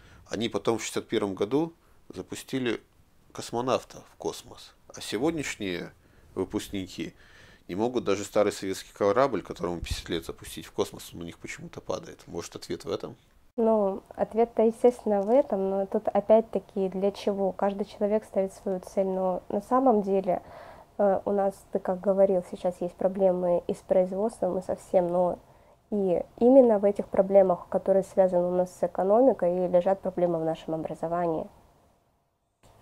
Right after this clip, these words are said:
Speaker 2: Потому что каков
Speaker 1: Отлично.
Speaker 2: базис, такова и настройка.
Speaker 1: Спасибо, Алена Юрьевна, за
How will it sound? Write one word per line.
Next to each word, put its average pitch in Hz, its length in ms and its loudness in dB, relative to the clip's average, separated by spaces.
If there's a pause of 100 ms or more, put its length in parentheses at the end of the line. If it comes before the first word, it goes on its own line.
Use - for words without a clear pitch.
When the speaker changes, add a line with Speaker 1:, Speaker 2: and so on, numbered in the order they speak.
(260)
Speaker 2:
Потому 202 320 4
что 202 240 6
каков 214 380 2
Speaker 1:
Отлично. 185 180 8
Speaker 2:
базис, 233 320 10 (100)
такова 196 460 4
и - 20 8
настройка. 190 840 4 (1040)
Speaker 1:
Спасибо, 135 460 2
Алена 98 380 0
Юрьевна, 147 460 0
за 92 840 0